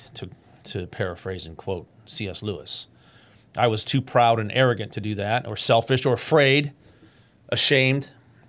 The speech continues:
And look where it led me. It led me to greater shame and greater loss. Sometimes we avoid making the corrections when it's easy. You know, the,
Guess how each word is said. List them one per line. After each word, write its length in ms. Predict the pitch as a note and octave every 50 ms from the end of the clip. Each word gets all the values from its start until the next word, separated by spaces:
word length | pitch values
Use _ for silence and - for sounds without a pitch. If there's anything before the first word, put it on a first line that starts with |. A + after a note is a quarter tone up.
| _ _ _ _ _ _ _ - -
And 280 | A#2+ A2+ A2+ A#2 A#2 A#2+
look 140 | C3+ C3 -
where 80 | C3
it 60 | B2 B2+
led 160 | C#3+ D3 A2+
me. 260 | G#2 G2 G2+ G#2 - -
It 160 | A#2+ B2 -
led 180 | B2 C3+ C3 B2
me 80 | C3 B2+
to 120 | - A#2+
greater 400 | A2 F#2+ B2 C3+ C#3+ D3 C3 A#2+
shame 400 | - - - G#2+ A2 A2+ A#2+ A2
and 220 | G#2 G2+ G2 F#2+ - _ _ _ _ _ _ - - - - - - - - A2+ G2+
greater 300 | A2 B2+ B2 A#2+ B2+ C3
loss. 420 | C3+ D3+ - - - - - - - _ _ _ _ _ _ - - - - - - - - - - - - - - - -
Sometimes 440 | - - C#3 B2 C#3 C3 C3 G#2+ A#2
we 100 | C3 C3
avoid 360 | B2 A2 C3 C#3 D3+ D3 C3
making 340 | B2 B2+ C3 C3 - C3 B2
the 80 | A2+
corrections 840 | - - C3 B2+ C#3 C#3+ - - - A2 A2+ A#2 A2 - - - - _ _ _ _ - - - _ -
when 160 | - C3 B2+
it's 180 | B2 A2+ - -
easy. 460 | D#3+ F3 F3 C#3+ A2 G#2 F#2+ - - _ _ _ _ _ _ _ _
You 140 | - - G2+
know, 140 | G#2 G#2 G2+
the, 280 | G#2 A2 A2 G#2+ G#2